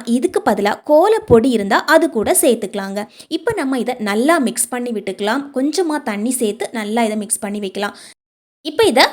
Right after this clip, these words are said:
நல்லா மிக்ஸ் பண்ணி வச்சுட்டேன். இப்ப நம்ம பார்த்துட்டு இருக்கக்கூடிய இந்த பாத்திரம் பாருங்க, ரொம்பவே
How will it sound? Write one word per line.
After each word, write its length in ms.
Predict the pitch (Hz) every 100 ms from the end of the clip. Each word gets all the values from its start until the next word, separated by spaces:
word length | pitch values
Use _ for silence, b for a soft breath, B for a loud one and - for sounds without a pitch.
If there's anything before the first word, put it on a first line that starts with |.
| 247
நல்லா 260 | 220 247 320 240
மிக்ஸ் 240 | 220 -
பண்ணி 180 | 240 247
வச்சுட்டேன். 480 | 202 190 202 214 320 285
இப்ப 200 | 320 480 392
நம்ம 160 | 240 240 233
பார்த்துட்டு 280 | 208 226 240
இருக்கக்கூடிய 380 | 240 220 196 226 226
இந்த 180 | 247 320 381
பாத்திரம் 340 | 233 220 226 226
பாருங்க, 260 | 202 202 233 233
ரொம்பவே 340 | 214 320 254